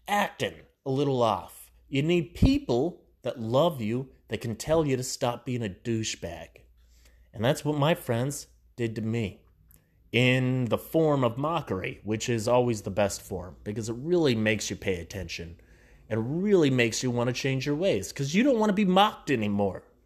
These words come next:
It's my, my condo is immaculate. It's clean. It's decorated, almost. I need to get some more art up on the walls, but I keep everything nice,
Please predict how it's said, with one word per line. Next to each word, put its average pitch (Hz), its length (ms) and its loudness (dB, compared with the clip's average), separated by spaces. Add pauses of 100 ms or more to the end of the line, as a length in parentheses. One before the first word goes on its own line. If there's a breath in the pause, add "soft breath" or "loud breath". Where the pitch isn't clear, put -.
(460)
It's - 140 -18
my, 131 280 -2 (1000 soft breath)
my 123 220 0
condo 123 520 -2 (280)
is 110 100 -4
immaculate. 107 800 -2 (140)
It's 95 240 -12
clean. 143 640 -2 (240)
It's 92 200 -6
decorated, 151 1160 0 (440)
almost. 147 640 2
I 110 60 -8
need 113 180 -6
to 107 80 -6
get 110 160 -6
some 120 140 -8
more 110 260 -4 (320)
art 127 240 2
up 135 240 2
on 135 160 6
the 131 80 4
walls, 131 640 6
but - 400 0 (880 soft breath)
I 113 80 0
keep 143 320 -4
everything 131 480 -2
nice, - 540 -6